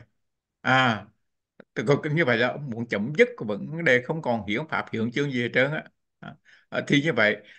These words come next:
cái điều mà ngày hôm qua cựu tổng thống là, là tuyên bố mà hù dọa là bỏ tù này cái nọ, à,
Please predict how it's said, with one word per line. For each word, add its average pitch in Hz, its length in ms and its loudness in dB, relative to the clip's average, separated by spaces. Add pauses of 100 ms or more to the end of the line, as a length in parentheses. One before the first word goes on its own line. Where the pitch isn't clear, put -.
(240)
cái 139 100 2
điều 147 400 6
mà 135 140 -2
ngày 120 500 2
hôm 147 320 -10
qua 139 320 4
cựu 98 180 -4
tổng 98 140 -10
thống 127 180 -4
là, 123 120 -8 (100)
là 131 300 -12 (120)
tuyên 139 320 -4
bố 95 460 -4
mà 101 340 -4
hù 117 420 0
dọa 101 300 0
là 123 100 -4
bỏ 110 220 -6
tù 107 140 -2
này 101 180 -2
cái 131 80 -4
nọ, 104 300 -6 (340)
à, 117 120 0